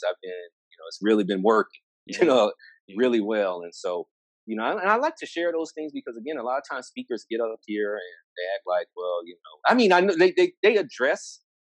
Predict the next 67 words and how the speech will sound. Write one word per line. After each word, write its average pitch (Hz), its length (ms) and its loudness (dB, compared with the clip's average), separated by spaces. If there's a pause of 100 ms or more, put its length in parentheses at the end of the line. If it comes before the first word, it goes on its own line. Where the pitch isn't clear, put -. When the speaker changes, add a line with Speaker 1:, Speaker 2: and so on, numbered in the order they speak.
(180)
Speaker 1:
challenges 170 600 -2
they 165 220 -4
had, 165 320 -2
Speaker 2:
Mm-hmm. 107 60 -14
Speaker 1:
but 98 460 -4
I 131 100 -6
think 214 160 0
it's 147 120 -2
just 135 180 -2
important 113 500 2
to 107 80 2
let 101 260 4
people 107 280 -2
know 90 200 -2
that, 82 160 -2
hey, 139 140 4
you 110 120 -2
know 117 140 2
what? 120 140 4 (1000)
I, 98 240 6
I 143 40 6
feel 117 460 8
I 127 120 8
have 160 180 4
some 151 160 -8
of 131 60 -6
the 113 60 -6
same 135 260 -8
emotions 120 520 -6
you 107 80 -4
have. - 280 -14 (220)
You 87 100 -12
know, 80 120 -6
I 107 60 -4
have 127 100 0
Speaker 2:
Absolutely. 110 100 -8
Speaker 1:
some 113 120 -10
of 95 60 -8
the 87 60 -8
same 98 340 -6
concerns 90 500 -2
you 90 120 -2
have. - 280 2
I 107 140 8
have 98 120 4
the 87 60 0
same 98 320 0
challenges. 87 800 -4
Speaker 2:
Yeah. 90 100 -20 (440)
Speaker 1:
And, 85 380 -2
you 85 80 0
know, 85 80 0
I 87 60 2
don't, 87 180 2
I 92 40 4
wanna 101 200 4
let 104 220 4
you 101 60 0
know 92 120 4
that 87 200 2
you're 101 100 0
not 98 180 2
alone. 90 600 0
And, 76 220 -12
you 87 100 -6
know, 78 200 -4
uh, 69 160 0